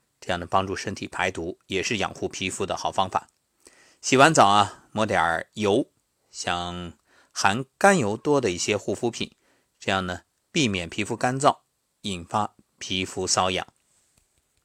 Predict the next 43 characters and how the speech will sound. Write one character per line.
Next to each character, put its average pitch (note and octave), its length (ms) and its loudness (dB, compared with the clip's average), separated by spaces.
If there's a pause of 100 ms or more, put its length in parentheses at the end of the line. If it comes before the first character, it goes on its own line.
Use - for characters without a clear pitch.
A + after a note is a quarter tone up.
(460)
很 F3+ 140 4
多 A#3 100 8
人 G#3+ 120 8
发 A3 160 6
现 F3+ 280 4
冬 G3 240 2
天 E3+ 360 0 (100)
人 G#2 180 -2
的 B2 120 0
情 F#2 360 -4
绪 G2+ 200 -4
容 E2 180 -8
易 F2+ 80 -6
低 B2+ 240 -6
落， B2 240 -4 (300)
原 G2+ 180 4
因 A#2+ 100 2
很 G#2 200 -4
简 F2 200 -6
单， E2+ 160 -10 (520)
你 E2+ 580 -10
接 G#2+ 180 2
触 G2+ 220 -4
阳 F2+ 240 -4
光 A2 240 -2
太 - 220 0
少， - 260 -6 (460)
所 - 200 2
以 B2 200 2 (640)
多 A3 200 6
晒 F3 320 4
太 E3+ 320 -2
阳 F#2 200 -6 (160)
是 - 220 -2
冬 B2 300 -4
天 A2 300 0
养 F#2+ 220 -2
生 G2+ 320 -6
的 F#2 140 -4
一 F2 180 -10
个 F#2 280 -6
法 G2 380 0
宝。 - 240 -2